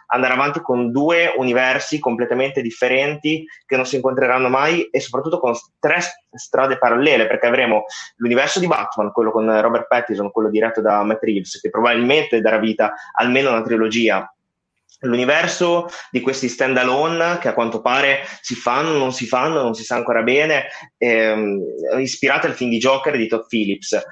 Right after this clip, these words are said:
Poi gli si Extended Universe, perché ok che andranno avanti con pellicole singole, come per esempio Wonder Woman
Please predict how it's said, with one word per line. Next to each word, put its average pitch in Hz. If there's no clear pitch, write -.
Poi 165
gli 185
si -
Extended 113
Universe, 110
perché 117
ok 143
che -
andranno 139
avanti 139
con 120
pellicole 120
singole, 104
come 107
per 104
esempio 117
Wonder 110
Woman 113